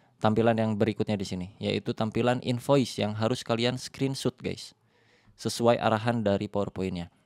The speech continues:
Nah, kalau udah muncul seperti ini, silahkan kalian screenshot, screen capture, segini ya, di screenshot. Oke,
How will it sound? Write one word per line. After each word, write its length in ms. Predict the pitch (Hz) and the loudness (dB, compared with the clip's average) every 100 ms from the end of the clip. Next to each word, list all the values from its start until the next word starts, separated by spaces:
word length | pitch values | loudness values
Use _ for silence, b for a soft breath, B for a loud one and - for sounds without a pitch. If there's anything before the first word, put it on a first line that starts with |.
| _ - | _ 0
Nah, 160 | 107 | 4
kalau 160 | 113 113 | 6 8
udah 120 | 110 | 6
muncul 260 | 127 156 180 | 4 2 0
seperti 400 | 170 143 135 110 | 0 0 2 2
ini, 400 | 110 127 185 - | 2 0 -2 -4
silahkan 480 | - 120 117 123 123 | 0 2 4 2 2
kalian 320 | 117 110 110 | 2 2 2
screenshot, 640 | 107 - 110 104 - 107 139 - | 0 -2 0 0 0 0 0 -4
screen 320 | - 110 107 | -4 -2 0
capture, 640 | 104 - - 101 113 151 180 | -2 -4 -2 2 2 0 -4
segini 400 | - 98 110 113 | -4 0 2 2
ya, 40 | 113 | 0
di 160 | 107 101 | -2 -6
screenshot. 800 | - 104 101 98 104 113 151 - _ _ _ _ _ _ _ _ _ _ _ _ | -4 -2 -2 -2 2 4 4 0 _ _ _ _ _ _ _ _ _ _ _ _
Oke, 320 | - 117 147 | -4 -2 -2